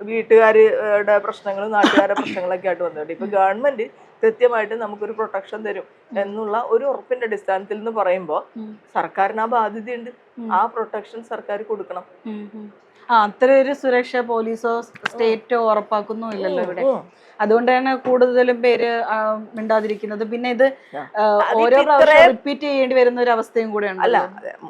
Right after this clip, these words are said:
Speaker 1: ഇത്തരം മുറവിളികൾ വന്നപ്പോഴാണ് സർക്കാരും ഇപ്പൊ ഇത് ഇങ്ങനെയൊക്കെ തീരുമാനം എടുത്തിരിക്കുന്നത്.
Speaker 2: ഉം, ഉം.
Speaker 1: Anyway, ഇപ്പൊ ഉണ്ടായ അത്രയും മുറവിളികൾക്ക് ശേഷമാണെങ്കിൽ പോലും, ഇപ്പൊ, ആ, പോക്സോ ആക്ട് വന്നതൊക്കെ, ആ, ഇപ്പൊ നമ്മുടെ, ആ, ഡൽഹി ഇൻസിഡന്റിന് ശേഷമാണ്.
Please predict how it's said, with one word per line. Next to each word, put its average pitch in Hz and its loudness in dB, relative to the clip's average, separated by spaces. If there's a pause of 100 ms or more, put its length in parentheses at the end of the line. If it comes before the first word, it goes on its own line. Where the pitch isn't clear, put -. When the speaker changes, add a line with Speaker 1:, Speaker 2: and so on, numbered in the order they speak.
Speaker 1:
ഇത്തരം 208 0
മുറവിളികൾ 220 4
വന്നപ്പോഴാണ് 214 0
സർക്കാരും 254 4 (100)
ഇപ്പൊ 220 -12
ഇത് 233 -6
ഇങ്ങനെയൊക്കെ 226 -4
തീരുമാനം 208 -4
എടുത്തിരിക്കുന്നത്. 185 -6
Speaker 2:
ഉം, 214 -8
ഉം. 208 -16
Speaker 1:
Anyway, 302 2 (180)
ഇപ്പൊ 269 -8
ഉണ്ടായ 262 8
അത്രയും 311 4 (320)
മുറവിളികൾക്ക് 226 2
ശേഷമാണെങ്കിൽ 269 2
പോലും, 165 -10
ഇപ്പൊ, 190 2 (380)
ആ, 180 4
പോക്സോ 202 2
ആക്ട് 190 2
വന്നതൊക്കെ, 196 -2
ആ, 190 -8
ഇപ്പൊ 196 -10
നമ്മുടെ, 202 -2 (380)
ആ, 196 0
ഡൽഹി 214 -2
ഇൻസിഡന്റിന് 233 -6
ശേഷമാണ്. 247 -2